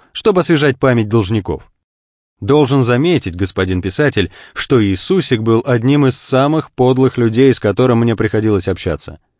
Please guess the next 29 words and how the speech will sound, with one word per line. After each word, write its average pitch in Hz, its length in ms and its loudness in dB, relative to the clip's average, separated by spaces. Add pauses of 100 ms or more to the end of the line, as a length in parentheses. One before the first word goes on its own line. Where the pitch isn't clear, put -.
(500)
Но 117 200 0
Ник-то 120 500 0
был 131 300 2
уверен, 113 680 0 (180)
что - 160 -4
его 107 180 4
предприятие 113 680 0
окупится, 110 580 0
и 190 220 0
решился 170 520 2
взять 117 440 0 (100)
у 151 140 4
Иисусика 120 680 2
ссуду. 80 560 -4 (1040)
Уговорились 131 840 2
на 120 160 0
десять 107 400 -2
лет 156 260 0 (320)
и 165 160 0
почти 131 480 -2
на 123 200 2
двести 104 540 -2
процентов. 92 680 -4 (600)
Что-то 170 280 0
у - 20 2
меня 143 260 2
горло 113 380 2
совсем 101 340 -2
пересохло, 92 640 0